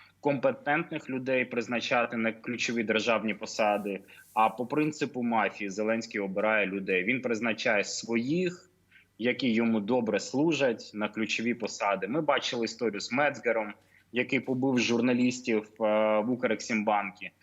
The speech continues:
Е, в жодній європейській нормальній цивілізованій країні важко уявити, що людина, яка очолює державний банк, б'є журналістів, а потім очолює, а, Укрфінжитло, яке в цьому році отримує п'ятдесят мільярдів гривень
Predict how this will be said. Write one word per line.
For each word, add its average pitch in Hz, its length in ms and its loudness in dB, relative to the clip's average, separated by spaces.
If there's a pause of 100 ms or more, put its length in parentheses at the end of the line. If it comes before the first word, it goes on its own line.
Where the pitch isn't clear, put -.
(320)
Е, 110 120 -2
в 101 380 -4
жодній 131 480 2
європейській 123 840 0
нормальній 120 500 0
цивілізованій 117 720 -4
країні 117 680 -4 (880)
важко 156 440 2
уявити, 127 640 2
що 117 200 0
людина, 123 540 2
яка 113 420 2
очолює 127 540 0
державний 117 600 -2
банк, 107 360 0 (260)
б'є 120 320 -2
журналістів, 113 840 -6 (360)
а 110 100 6
потім 165 640 -2
очолює, 127 840 2 (340)
а, 110 280 4
Укрфінжитло, 120 960 0
яке 127 440 2
в 110 100 -8
цьому 139 280 0
році 147 300 0
отримує 135 400 2
п'ятдесят 135 640 0
мільярдів 110 540 2
гривень 123 400 0